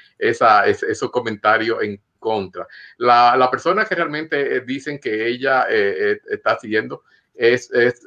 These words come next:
la, la autora Helen Lewis, que de-, hizo una revisión de la historia del feminismo en once peleas. Ella básicamente, eh, eh, cogió diferentes, en diferentes épocas, incluyendo a Theresa May,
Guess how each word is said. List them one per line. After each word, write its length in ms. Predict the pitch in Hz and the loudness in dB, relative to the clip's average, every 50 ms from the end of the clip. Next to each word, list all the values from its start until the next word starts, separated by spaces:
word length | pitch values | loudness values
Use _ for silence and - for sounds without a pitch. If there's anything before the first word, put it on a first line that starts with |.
| - | -6
la, 300 | 123 123 120 117 110 107 | -2 2 2 4 4 4
la 260 | 104 107 104 101 101 101 98 101 101 - - | 4 4 4 6 4 4 2 0 -2 -2 -2
autora 600 | 101 110 110 104 - - 117 127 131 131 127 110 101 | -2 -2 -2 -2 0 0 2 4 4 4 4 2 2
Helen 420 | 113 131 139 143 147 135 113 104 104 | 0 0 0 0 -2 -6 -6 -4 0
Lewis, 560 | 107 113 127 143 160 196 208 - - - _ _ _ _ _ _ _ _ _ _ | 2 2 2 2 0 -2 -6 -8 -14 -20 _ _ _ _ _ _ _ _ _ _
que 320 | _ 135 120 120 123 120 - | _ 0 0 0 0 -4 -8
de-, 300 | 135 131 120 117 110 135 | -10 -6 -4 -2 0 0
hizo 240 | 139 143 - 165 156 | 0 2 2 2 2
una 180 | 156 160 160 | 4 2 2
revisión 540 | 147 151 143 127 123 117 - 131 131 139 143 | 2 0 0 -2 -2 -4 0 0 0 0 2
de 80 | 135 127 | 0 2
la 80 | 123 | 2
historia 300 | 113 107 - 123 123 131 | 0 0 -2 -2 0 0
del 100 | 131 127 | -2 0
feminismo 720 | 127 131 113 107 107 117 127 135 135 127 131 127 127 127 - | -2 -4 -4 -4 -4 -4 -4 -4 -6 -8 -6 -4 -4 -4 -2
en 240 | 123 123 113 110 107 | -2 -2 -2 -2 0
once 460 | 113 143 180 196 185 185 - - 139 - | 2 2 2 2 0 -2 -4 -4 -4 -2
peleas. 520 | - 107 92 98 98 92 - - - _ _ _ _ _ _ _ _ _ | -2 -2 0 0 0 0 -2 -6 -10 _ _ _ _ _ _ _ _ _
Ella 240 | - 110 123 127 123 | -2 2 4 4 4
básicamente, 840 | 123 131 127 - - 127 117 120 127 143 143 127 117 - 113 104 - - | 2 2 -2 -2 0 0 2 2 2 -2 -2 -4 -2 -2 -2 -2 -2 0
eh, 520 | 113 113 107 107 107 104 101 101 90 - _ _ _ - _ _ _ | 0 2 2 4 4 4 2 2 0 -2 _ _ _ -20 _ _ _
eh, 240 | - 120 117 117 - _ | 2 2 2 2 0 _
cogió 260 | - 131 117 117 131 147 | 0 2 2 4 4 4
diferentes, 560 | 165 175 170 156 139 143 165 170 170 165 143 | 4 4 4 4 2 2 2 0 -2 -2 0
en 140 | 135 127 113 | 0 0 -2
diferentes 580 | 120 117 - 107 113 - - - 139 127 123 - | -6 -4 0 0 0 0 0 0 0 0 0 0
épocas, 400 | 131 135 143 143 - 110 110 104 | 0 0 0 0 -2 0 0 0
incluyendo 480 | 101 - - 101 101 110 123 131 131 | 0 -2 -4 -2 0 0 0 2 4
a 140 | 127 123 123 | 4 2 4
Theresa 380 | - - 101 117 113 - 123 107 | 2 2 2 2 2 2 0 0
May, 360 | 110 120 127 123 107 104 | 2 0 0 0 -2 -6